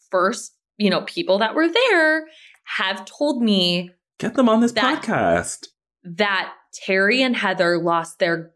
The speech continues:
Speaker 1: goddamn minds, were screaming at producers, screaming
Speaker 2: Was
Speaker 1: at
Speaker 2: it
Speaker 1: people.
Speaker 2: Noella who told you this?
Speaker 1: No, I don't talk to Noella.
Speaker 2: <laughs>
Speaker 1: But <laughs> I'd love to get her on the podcast.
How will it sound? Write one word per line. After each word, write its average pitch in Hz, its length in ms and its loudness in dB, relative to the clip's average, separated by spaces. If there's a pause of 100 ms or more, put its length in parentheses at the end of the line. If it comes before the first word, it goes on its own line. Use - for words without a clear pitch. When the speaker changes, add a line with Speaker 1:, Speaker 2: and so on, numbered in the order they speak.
Speaker 1:
goddamn 160 720 -2
minds, - 640 -6 (120)
were 196 220 2
screaming 190 1400 2
at 175 220 -6
producers, 135 680 -4
screaming 175 840 0 (300)
Speaker 2:
Was 92 280 2
Speaker 1:
at 98 60 2
Speaker 2:
it - 60 2
Speaker 1:
people. 92 140 2
Speaker 2:
Noella 82 300 2
who 90 100 2
told 71 240 2
you 64 100 -6
this? - 460 -12 (1000)
Speaker 1:
No, 196 200 4
I 170 60 0
don't 151 140 -2
talk - 200 -6
to - 80 -14
Noella. - 960 -4
Speaker 2:
<laughs> - 0 -
Speaker 1:
But 240 720 -2 (580)
<laughs> - 160 -12
I'd - 300 -6
love 190 120 -2
to - 100 -6
get - 80 -12
her - 140 -4
on - 120 -10
the - 40 -18
podcast. - 800 -6